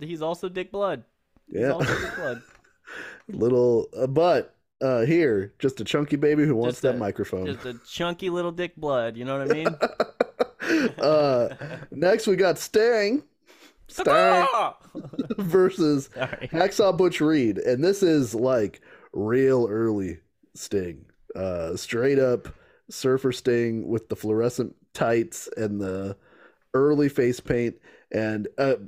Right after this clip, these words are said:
Speaker 2: even still, he's over like shit. People love Sting.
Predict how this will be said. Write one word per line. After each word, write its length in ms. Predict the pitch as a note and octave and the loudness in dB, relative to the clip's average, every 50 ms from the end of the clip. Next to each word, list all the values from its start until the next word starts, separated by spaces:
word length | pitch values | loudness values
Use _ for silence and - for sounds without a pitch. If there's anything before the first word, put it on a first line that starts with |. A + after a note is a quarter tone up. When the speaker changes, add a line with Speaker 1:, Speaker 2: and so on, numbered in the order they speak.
| - | -8
Speaker 2:
even 380 | D#2+ B2+ D3+ F3+ G#3 A3 A3 A3 | -2 0 0 2 2 2 0 0
still, 540 | G3+ - - C4+ C4 A#3+ G3 F3+ F3 E3 - _ _ _ _ _ _ _ | -2 -2 0 2 2 4 4 2 2 0 -4 _ _ _ _ _ _ _
he's 220 | C3 B2 A#2 G#2+ | -2 -2 0 0
over 240 | A#2+ B2+ B2 C3 B2+ | 0 0 2 2 2
like 240 | B2 A2+ A2 E2+ - | 2 0 0 -2 -6
shit. 320 | - - G2 F2 - - _ _ _ _ - | -4 -4 -4 -6 -6 -10 _ _ _ _ -4
People 240 | C#3 C3 A2+ F#2+ F#2 | -2 -2 -2 -2 -2
love 480 | G2 G#2+ A2+ A#2 A#2 A2+ A2 G2+ G2 | -2 -4 -2 -2 -2 -2 -4 -4 -6
Sting. 420 | - - F#2 F2+ F2+ D#2+ - F2+ | -10 -10 -8 -8 -8 -8 -10 -12